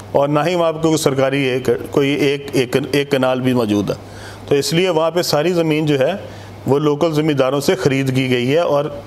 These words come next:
मार्केट रेट पे ख़रीदी गई है और उनकी मंशा और मर्ज़ी के मुताबिक ख़रीदी गई है। दूसरी बात ये कि ये जो ज़मीन जिसकी वो बात कर रहे हैं, ये ज़मीन अब रूडा के अंडर आ गई है, जो कि इमरान खान साहब ने बनवाई है रूडा। और ये रूडा वो है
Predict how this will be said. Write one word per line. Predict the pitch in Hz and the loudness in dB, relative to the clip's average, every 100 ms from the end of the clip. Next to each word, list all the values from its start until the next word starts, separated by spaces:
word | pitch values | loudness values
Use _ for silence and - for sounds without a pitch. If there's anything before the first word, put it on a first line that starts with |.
| - | -2
मार्केट | 127 135 135 147 | 0 0 0 0
रेट | 131 131 139 | -2 0 0
पे | |
ख़रीदी | 131 113 110 101 | 2 0 2 2
गई | 98 | 0
है | 92 - - - - | -2 -4 -14 -12 -2
और | 160 | 0
उनकी | 170 160 175 | 2 0 2
मंशा | 143 139 170 | 2 2 2
और | 180 | 2
मर्ज़ी | 151 131 139 | 0 0 0
के | 170 | 0
मुताबिक | 175 139 127 135 127 | 0 2 2 2 0
ख़रीदी | 113 107 104 | 0 0 0
गई | 95 95 | 0 -2
है। | - - - - - - - - - - - | -6 -12 -18 -18 -18 -18 -18 -18 -18 -6 -4
दूसरी | 135 185 | 0 2
बात | 185 175 147 | 2 0 0
ये | 147 180 - - - - - - - - | 0 0 -6 -16 -18 -16 -16 -16 -6 0
कि | |
ये | 131 170 | 2 2
जो | 175 180 | 0 0
ज़मीन | 151 147 180 165 | 2 2 0 0
जिसकी | 165 - | -2 0
वो | 180 156 | 0 2
बात | 131 147 | 0 0
कर | - 131 | 0 0
रहे | 139 | 0
हैं, | 151 190 - - - - 131 | -2 -4 -8 -16 -18 -6 0
ये | 151 180 | 2 2
ज़मीन | 156 147 170 190 | 2 2 0 0
अब | 156 165 | 0 2
रूडा | 147 147 175 | 0 2 2
के | 180 | 2
अंडर | 143 131 113 | 0 2 2
आ | 101 | 0
गई | 98 92 | 0 0
है, | 92 - - - | -2 -8 -12 -2
जो | 139 | 0
कि | 151 196 | 2 2
इमरान | 156 143 170 | 2 2 2
खान | 160 147 | 0 2
साहब | 165 165 | 0 0
ने | 175 | 0
बनवाई | 151 139 127 | 2 2 2
है | 127 | 0
रूडा। | 120 113 104 - - - - - - - - | 0 2 0 -2 -12 -18 -18 -18 -18 -18 -4
और | 127 | 0
ये | 151 151 | 2 2
रूडा | 156 165 196 | 2 2 2
वो | 180 180 | 2 0
है | 151 180 - | 2 0 -4